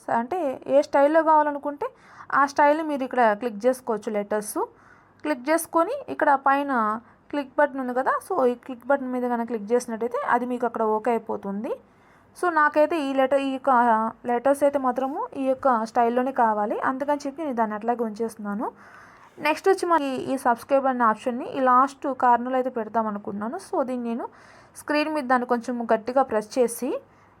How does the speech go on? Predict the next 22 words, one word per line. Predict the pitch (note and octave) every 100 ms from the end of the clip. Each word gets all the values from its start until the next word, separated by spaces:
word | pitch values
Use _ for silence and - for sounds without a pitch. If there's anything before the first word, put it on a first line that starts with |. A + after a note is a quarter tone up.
| -
దాన్ని | C4+ B3+
కానీ | C#4 C4+
మనకి | B3 B3 B3+
పక్కకు | A#3 C4 C4+
కానీ | A#3+ A3+ G#3 G#3 G#3 _ B3
మూవ్ | A#3 B3+
on | B3+ B3
చేస్తే | A#3+ - C#5 -
ఇలా | C4 A3+ G#3+
మనకు | A3 A3
కావాల్సినటువంటి | A3+ A#3 A#3+ A#3 A#3 A3+
ప్లేస్లో | A3 A3 C#4+
మనం | C4 G#3+ G3
దాన్ని | G3+ A3+
పెట్టుకోవచ్చు | G3+ - A3+ G#3+ G3+
అనమాట. | F#3 F#3+ F#3 A4 - - - - - -
ఇక | D#4 E4+ C#4 A#3+ A3 A#3 _ _ - _ -
ఈ |
యొక్క | D4+ D#4 D4+
సబ్స్క్రైబ్ | C4 - F4+ F4
అనే | D4+
ఆప్షన్ | C#4+ -